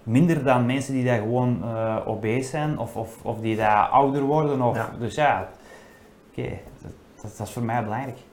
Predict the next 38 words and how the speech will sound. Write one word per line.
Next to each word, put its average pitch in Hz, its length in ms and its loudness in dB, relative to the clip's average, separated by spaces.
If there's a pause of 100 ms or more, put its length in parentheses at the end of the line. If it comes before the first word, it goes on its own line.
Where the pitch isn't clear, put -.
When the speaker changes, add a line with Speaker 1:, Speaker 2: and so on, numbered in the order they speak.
(100)
Speaker 2:
Ja, 113 240 -2 (480)
ik 131 100 -6
vind 139 160 6
het 131 100 2
heel 131 160 8
mooi 135 200 8
en 131 60 6
ik 120 60 2
denk 123 180 0
de 120 80 -10
mensen 117 260 -4
thuis 113 200 6
ook 117 180 4
dat 113 140 -2
jij 113 100 2
daar 110 100 0
zo 110 100 2
open 120 300 0
over 110 160 -4
praat. 104 420 -4 (200)
Ja, 104 160 -2
dus, 107 260 -4
eh, 110 220 0
laat 107 220 -2
dat 113 100 0
ook 113 180 2
een, 113 160 -2
eh, 107 100 -4 (540)
ook 117 100 -8
een 117 60 -6
stimulans 120 500 0
zijn 117 220 -2
voor, 110 160 2 (100)
eh, 110 100 -2
voor 110 160 -10
anderen 113 340 -6
om, 110 240 -4
eh, 110 60 -6